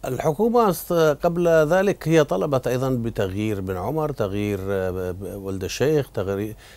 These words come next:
يعني، آه، وكان صوتها عالي. أنا المستغرب له أن هذا ال-، الرجل الفاشل غريفيث،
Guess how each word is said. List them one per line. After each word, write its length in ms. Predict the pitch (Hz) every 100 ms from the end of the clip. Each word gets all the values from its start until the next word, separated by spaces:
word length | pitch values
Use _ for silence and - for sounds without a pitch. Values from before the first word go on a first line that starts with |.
| -
يعني، 360 | - 104 101 104
آه، 340 | - - 123
وكان 420 | 107 107 98 120 113
صوتها 380 | 117 104 101
عالي. 800 | 98 123 175 151 147 147 135 101 - 113 - 127 -
أنا 280 | 151 185 165
المستغرب 800 | 156 147 143 127 - 185 170 147
له 260 | 156 175 156
أن 140 | 156
هذا 380 | 143 175 202 180
ال-، 300 | 156 151 131 104 82 113 135
الرجل 320 | 127 156 135
الفاشل 800 | 123 92 131 117 - 92 90 87
غريفيث، 340 | 104 113 135